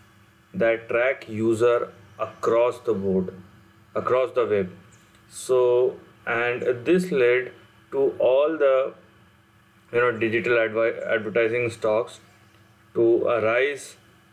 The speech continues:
uh, more than ten percent. Now, how much impact it will get on their business, <laughs> that's hard to tell. At least, uh, I am not able to do that. But,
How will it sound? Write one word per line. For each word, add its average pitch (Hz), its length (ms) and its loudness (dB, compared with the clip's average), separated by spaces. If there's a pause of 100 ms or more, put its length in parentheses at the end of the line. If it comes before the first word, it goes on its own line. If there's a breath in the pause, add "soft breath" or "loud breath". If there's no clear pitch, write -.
(140)
uh, 104 220 0
more 117 260 2
than 117 240 -2
ten 110 220 -2
percent. 95 500 -4 (880)
Now, 135 540 0 (840)
how 135 460 -2
much 175 320 0
impact 143 600 -2
it 123 280 -4
will 127 300 0
get 127 240 0
on 123 220 0
their 127 180 4
business, 113 640 -2
<laughs> - 0 -
that's 101 480 -6
hard 107 300 -4
to 113 120 -4
tell. 101 380 -2 (320 loud breath)
At 101 100 0
least, 107 440 0 (440 loud breath)
uh, - 60 -8
I 98 320 0
am 107 160 0
not 107 240 0
able 104 260 0
to 87 160 -12
do 127 180 4
that. 110 460 -2
But, 143 320 0